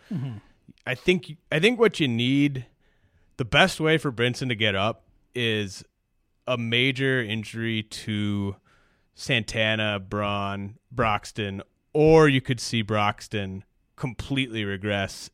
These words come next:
Speaker 2: and prove that last year was just a complete fluke. And if Bron-, Broxton's not hitting his weight by Labor Day, I think you might see Brinson up then.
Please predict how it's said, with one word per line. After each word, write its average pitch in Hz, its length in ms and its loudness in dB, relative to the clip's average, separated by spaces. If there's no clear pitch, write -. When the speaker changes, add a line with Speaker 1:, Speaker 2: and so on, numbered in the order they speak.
Speaker 2:
and 101 360 -4
prove 104 360 -2
that 104 160 -8
last 104 340 -4
year 104 100 -4
was 95 120 -8
just 101 160 -12
a - 40 -20
complete 107 380 -8
fluke. 110 520 -6
And 110 120 -8
if 101 120 -10
Bron-, 107 300 -4
Broxton's 117 720 -6
not 123 220 2
hitting 113 260 -2
his 95 160 -8
weight 107 420 -4
by 98 520 -4
Labor 107 360 -2
Day, 98 260 -4
I 98 40 -10
think 101 200 -12
you 98 60 -12
might 95 160 -8
see 107 140 -8
Brinson 101 320 -8
up 95 160 -10
then. 101 360 -6